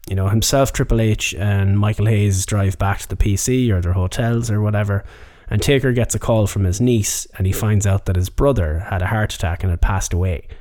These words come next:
This is the night before they recorded the Boneyard match, so probably two weeks before WrestleMania or whatever. Um, yeah, so he had to then go and ring his own mother and his other brothers or siblings or whatever,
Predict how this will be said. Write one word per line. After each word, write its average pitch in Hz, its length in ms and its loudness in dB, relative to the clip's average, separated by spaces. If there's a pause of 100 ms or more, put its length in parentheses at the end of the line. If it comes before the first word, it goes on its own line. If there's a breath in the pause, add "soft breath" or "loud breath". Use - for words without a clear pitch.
(320 soft breath)
This - 160 -2
is - 60 -6
the 135 100 0
night 123 320 2
before 107 380 0
they 101 80 2
recorded 98 500 0
the 95 60 0
Boneyard 107 420 2
match, - 280 -4
so 104 100 -2
probably 104 260 0
two 113 180 -2
weeks 101 220 0
before 90 460 -2
WrestleMania 95 540 0
or 80 60 -2
whatever. 73 360 -8 (720 loud breath)
Um, 87 680 -2 (1300 loud breath)
yeah, 170 360 2 (160)
so 127 240 2
he 151 180 4
had 156 160 2
to - 80 -4
then 180 360 2
go 123 260 4
and 113 120 4
ring 131 120 4
his 113 160 2
own 123 220 4
mother 117 360 2
and 107 140 4
his 101 120 2
other 95 280 2
brothers 104 520 0
or 92 200 0
siblings 113 500 0
or 110 40 2
whatever, 120 420 -2